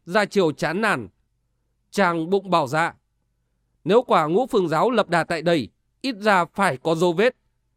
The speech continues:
Hay là lời của Khương Giác không đúng sự thật? Chàng bắt đầu sinh mối hoài nghi, thì bất thình lình, một bóng người xuất hiện trong rừng như là ma quỷ hiện hình.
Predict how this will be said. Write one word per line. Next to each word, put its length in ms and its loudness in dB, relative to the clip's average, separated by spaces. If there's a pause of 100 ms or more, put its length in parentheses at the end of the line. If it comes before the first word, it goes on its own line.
(200)
Hay 180 -2
là 180 2
lời 240 2
của 240 0
Khương 260 0
Giác 220 0
không 220 0
đúng 160 -2
sự 160 -2
thật? 220 -2 (2000)
Chàng 300 -2
bắt 120 0
đầu 200 2
sinh 260 -2
mối 180 4
hoài 180 0
nghi, 320 0 (420)
thì 220 2
bất 260 -4
thình 200 0
lình, 220 -2 (220)
một 200 0
bóng 180 0
người 200 0
xuất 200 -6
hiện 180 -2
trong 240 -4
rừng 220 -2
như 100 2
là 160 0
ma 240 0
quỷ 260 -6
hiện 180 0
hình. 220 -4